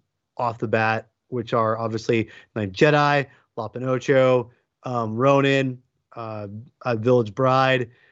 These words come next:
um, and after that, it gets a little, you know, I'd say obviously the, um, oh my gosh, the, the Duel, um, and then it gets a little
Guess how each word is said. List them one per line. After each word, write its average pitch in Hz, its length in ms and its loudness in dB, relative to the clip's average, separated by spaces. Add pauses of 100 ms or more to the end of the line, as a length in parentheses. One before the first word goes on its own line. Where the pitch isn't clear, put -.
(200)
um, 127 380 -4
and 160 80 -2
after 190 220 -2
that, 147 180 2
it 135 40 -4
gets 143 180 -6
a 147 40 -6
little, 139 240 -6
you 151 60 -4
know, 139 80 -2
I'd 135 180 0
say 135 160 2
obviously 131 520 0
the, 120 220 -4
um, 117 440 -2 (260)
oh 135 60 -4
my 123 120 0
gosh, 107 340 -2
the, 113 280 4
the 120 140 0
Duel, 127 500 4 (400)
um, 123 460 -2 (340)
and 214 100 6
then 208 80 8
it 202 80 6
gets 190 180 2
a 180 40 2
little 160 180 6